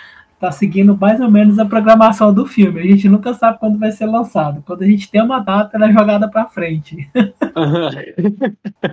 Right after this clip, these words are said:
Speaker 2: É igual a todos os filmes desse ano, todos são, tão sendo adiados.
Speaker 1: Todos.
Speaker 2: E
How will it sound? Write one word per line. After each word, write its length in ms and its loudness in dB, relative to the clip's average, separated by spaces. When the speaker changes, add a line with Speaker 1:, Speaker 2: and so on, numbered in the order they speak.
Speaker 2:
É 100 -4
igual 240 -2
a 100 -10
todos 300 -4
os 240 -2
filmes 300 -2
desse 320 -4
ano, 240 -4
todos 280 -6
são, 240 -8
tão 200 -4
sendo 260 -6
adiados. 540 -4
Speaker 1:
Todos. 380 -14
Speaker 2:
E 800 -4